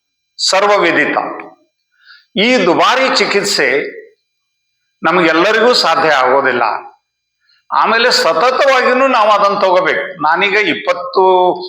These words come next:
ಏಳು ವರ್ಷಗಳಿಂದನೂ ಡಯಾಬಿಟಿಸ್‌ಗೆ ಔಷಧಿ ತಗೊಳ್ತಾ ಇದ್ದೆ. ಇದು ಎಲ್ಲರಿಗೂ ಸಾಧ್ಯ ಆಗೋದಿಲ್ಲ. ಆಮೇಲೆ ನನ್-, ನನಗೂ ದೊಡ್ಡ ಹೆದರಿಕೆ ಏನಂದ್ರೆ, ಇಪ್ಪತ್ತೇಳು ವರ್ಷದಿಂದ ನಾನು ಡಯಾಬಿಟಿಸ್ ಗುಳಿಗೆ ತಗೊಂತೀನಿ,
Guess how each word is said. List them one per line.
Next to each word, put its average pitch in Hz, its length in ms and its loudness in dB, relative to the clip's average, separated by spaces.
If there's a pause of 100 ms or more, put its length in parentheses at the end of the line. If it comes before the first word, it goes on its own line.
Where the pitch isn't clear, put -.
(280)
ಏಳು 220 380 2
ವರ್ಷಗಳಿಂದನೂ 214 680 0
ಡಯಾಬಿಟಿಸ್‌ಗೆ 180 1080 -2 (140)
ಔಷಧಿ 175 460 0
ತಗೊಳ್ತಾ 156 420 2
ಇದ್ದೆ. - 360 -6 (2500)
ಇದು 220 160 4
ಎಲ್ಲರಿಗೂ 240 520 4
ಸಾಧ್ಯ 185 380 2
ಆಗೋದಿಲ್ಲ. 127 460 0 (1700)
ಆಮೇಲೆ 202 280 0
ನನ್-, 170 440 0
ನನಗೂ 220 420 2
ದೊಡ್ಡ - 200 0
ಹೆದರಿಕೆ 180 420 0
ಏನಂದ್ರೆ, 170 320 2
ಇಪ್ಪತ್ತೇಳು 196 640 2
ವರ್ಷದಿಂದ 190 480 0
ನಾನು 175 280 0
ಡಯಾಬಿಟಿಸ್ 151 560 -2
ಗುಳಿಗೆ 151 240 -2
ತಗೊಂತೀನಿ, 147 800 -4